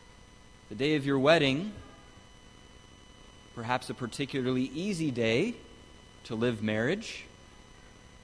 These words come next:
But as marriage goes along, there's trials,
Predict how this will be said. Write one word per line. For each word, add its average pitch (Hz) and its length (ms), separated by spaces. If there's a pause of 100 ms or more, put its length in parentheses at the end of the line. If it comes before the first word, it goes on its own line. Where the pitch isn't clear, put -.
(560)
But 131 100
as 143 180
marriage 175 340
goes 175 240
along, 170 400
there's 147 240
trials, 160 800